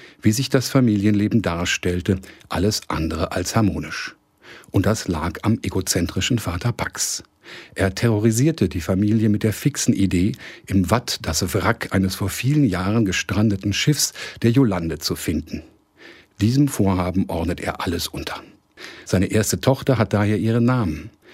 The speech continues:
Er zwingt die Familie dazu, eine heruntergekommene Pension auf einer Hallig zu kaufen.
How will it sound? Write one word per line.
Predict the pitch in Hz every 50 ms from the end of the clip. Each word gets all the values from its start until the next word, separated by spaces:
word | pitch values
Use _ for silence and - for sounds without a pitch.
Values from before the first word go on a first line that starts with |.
| - - -
Er | - -
zwingt | - - - 123 139 165 160
die | 156
Familie | 135 - 123 113 117 113 107 117
dazu, | 113 110 104 - - - 110 107 104 101 - - - -
eine | - - 101 104
heruntergekommene | 92 87 98 95 131 147 143 147 127 123 110 - 123 110 113 104 101
Pension | 98 - 104 95 92 80 98 104 101 120
auf | 127 107 -
einer | 117 123 131 113 98
Hallig | 123 104 92 82 - -
zu | - 90
kaufen. | 78 - - - 76 - - - -